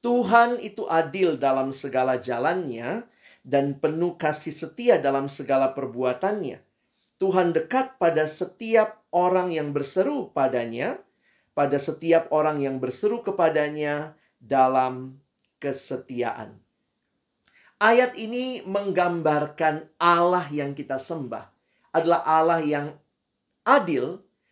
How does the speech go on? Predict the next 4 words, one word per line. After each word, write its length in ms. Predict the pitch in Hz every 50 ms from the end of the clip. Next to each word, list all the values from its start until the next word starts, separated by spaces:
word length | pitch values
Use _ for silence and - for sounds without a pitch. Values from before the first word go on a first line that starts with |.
| _ _ -
dan 320 | 139 131 180 180 175 175 165
juga 720 | 127 160 165 - 120 151 151 147 147 147 151 147 143 - _ _ _ _ _
berlimpah 760 | _ 131 135 127 131 156 214 208 202 196 190 190 127 117 113 - - _ _
kasih 720 | - 151 135 127 - - - - 147 131 123 127 127 127